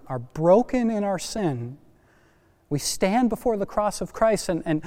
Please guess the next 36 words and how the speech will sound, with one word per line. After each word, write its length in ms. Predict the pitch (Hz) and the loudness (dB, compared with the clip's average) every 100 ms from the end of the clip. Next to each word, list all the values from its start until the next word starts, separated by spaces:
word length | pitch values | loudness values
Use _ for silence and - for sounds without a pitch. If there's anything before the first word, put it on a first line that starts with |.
| - | -4
what 100 | 208 | -2
the 80 | - | -2
cross 440 | - 233 262 262 - | 4 6 6 4 0
is, 440 | 254 269 170 151 - | 6 8 8 4 -2
in 180 | 180 175 | 0 4
one 180 | 214 262 | 6 6
sense, 380 | - 196 185 - - 175 | 4 0 0 -2 -10 2
is 160 | 185 175 | 4 6
an 80 | 196 | 6
offense. 680 | 190 247 285 220 - - - - - | 6 6 6 4 2 -6 -8 -12 2
It 140 | 185 202 | 8 8
is 160 | 185 - - | 8 4 2
an 80 | 185 | 2
affront 580 | - - 285 277 - - - - | 2 4 6 6 4 -6 -10 -2
to 180 | 220 | 8
everything 400 | 220 262 240 269 | 8 10 8 8
that 140 | 262 254 | 8 6
we 100 | 262 | 6
have 160 | 269 | 6
done, 300 | 233 320 233 | 6 6 8
but 160 | 175 208 | 6 8
in 100 | 214 | 6
another 340 | 214 233 302 | 6 6 6
sense, 320 | 294 - 254 - | 4 4 4 6
it 160 | 226 | 8
is 160 | 202 196 - | 8 4 4
an 120 | 185 | 4
incredible 760 | 175 - - - 311 339 330 | 4 2 -4 4 6 8 8
mercy 680 | 294 277 277 - 180 147 117 - - - - _ _ _ _ _ _ _ _ - | 8 6 4 2 0 -2 -4 -10 -20 -20 -20 _ _ _ _ _ _ _ _ 0
that 120 | 190 | 2
says, 640 | - - 214 226 180 - - - - _ _ _ _ - | 2 2 4 4 4 0 -8 -20 -20 _ _ _ _ 2
"You 220 | 165 240 | 6 8
have 240 | 220 247 | 8 4
been 160 | 240 208 | 4 2
set 260 | - 214 - | 2 -2 -2
free, 380 | 170 147 113 | -2 -2 -4